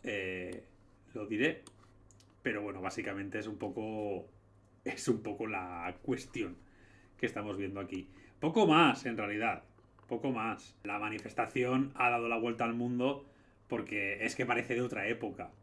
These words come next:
Es que van hasta uniformados. De hecho, van de negro. Yo creo que un poco en recuerdo, puede ser casualidad, pero también puede ser en recuerdo de las camisas negras de Mussolini, que era la milicia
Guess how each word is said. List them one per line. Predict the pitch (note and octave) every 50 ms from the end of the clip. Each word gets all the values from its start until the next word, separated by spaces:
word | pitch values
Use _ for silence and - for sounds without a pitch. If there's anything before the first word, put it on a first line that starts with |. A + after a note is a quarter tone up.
| - - -
Es | -
que | - A2+ G#2+ G#2 G#2 G#2+
van | G#2 G#2 G#2
hasta | A2 A2+ - - A#2+
uniformados. | A#2+ A#2+ A#2 A2+ - A2 G2 F#2+ G2+ A2 A2+ G#2 F2 - - - - - - - - - - - - -
De | A2
hecho, | G2+ - B2+
van | B2+ B2 C3 C3
de | A#2+ A2+ G#2+
negro. | B2 C#3+ D3+ B2+ A#2+ - - - - - - - - _ - _ - - - - - - - -
Yo | G#2 G2 -
creo | - G2+ G2+ G2+
que | G#2
un | G#2+ G#2
poco | - A2 G2+ A2
en | A2 G#2
recuerdo, | - G#2 G2+ - A2 A2 G#2+ G#2+ G#2+ A2+ A#2 A#2+ B2 A#2+ - - -
puede | - A#2+ A2+
ser | - C#3+ A#2+
casualidad, | - C3 - B2 A2+ A#2 C3+ D#3 E3 F3+ - - - - - - - - - - - -
pero | - A2+
también | A2+ A2 A2 -
puede | B2 A2+ G#2+
ser | A#2+ A#2
en | A2+ A2
recuerdo | A2+ G#2+ A2+ A2 A#2+ B2
de | A#2+
las | A#2 A2 -
camisas | - G#2+ A2 G#2 A2+ G#2+ G#2 A2
negras | A2 G#2 G#2+ A2 G#2
de | G#2+ G#2+
Mussolini, | G#2 G#2 F#2 G2+ G2 B2+ D#3+ C#3+ G#2+ F2+ F2
que | - G2+
era | F#2+ G2
la | G2+ G#2
milicia | G#2 A2 A2 G#2+ A2 A#2 A#2 A2 - - A#2 A2+ B2 C3